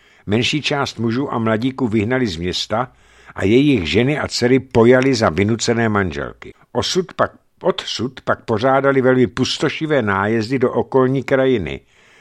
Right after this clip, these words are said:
takže se záhy ocitli ve sporu s regionální mocností řecké části Sicílie Syrakusami. Syrakuský tyran Hieron druhý, který mezi tím vystřídal Aga-, Agatokla,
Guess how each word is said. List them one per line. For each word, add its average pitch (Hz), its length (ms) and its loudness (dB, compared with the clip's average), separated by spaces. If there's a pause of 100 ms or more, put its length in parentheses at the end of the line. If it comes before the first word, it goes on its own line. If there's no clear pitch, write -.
(360)
takže 95 260 0
se 107 180 0
záhy 131 480 0
ocitli 139 480 -4
ve 120 120 -2
sporu 127 320 -2
s - 120 -8
regionální 127 600 -2
mocností 120 600 -6
řecké 127 420 -6
části 131 420 -6
Sicílie 104 720 -4 (180)
Syrakusami. 69 880 -4 (200)
Syrakuský 175 600 0
tyran 165 360 -2
Hieron 123 580 0
druhý, 87 580 -4 (500)
který 110 280 -2
mezi 110 240 -4
tím 85 260 -6
vystřídal 107 600 -4
Aga-, 92 420 -6
Agatokla, 92 760 -6